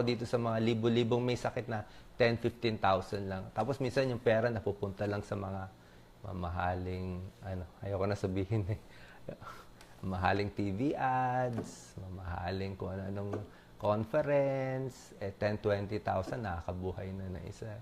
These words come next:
Mamahaling kainan, di, wag na lang muna kumain. Diba? Merong ganoon, eh. Kung ganoon lang, marami na tayong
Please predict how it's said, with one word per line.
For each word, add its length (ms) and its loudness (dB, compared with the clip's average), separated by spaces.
Mamahaling 560 2
kainan, 1080 -2
di, 80 -8
wag 160 -4
na 140 -4
lang 100 -2
muna 220 -2
kumain. 640 -2
Diba? 220 -12
Merong 400 8
ganoon, 400 6
eh. 80 0
Kung 160 8
ganoon 400 10
lang, 320 2
marami 480 8
na 160 0
tayong 240 4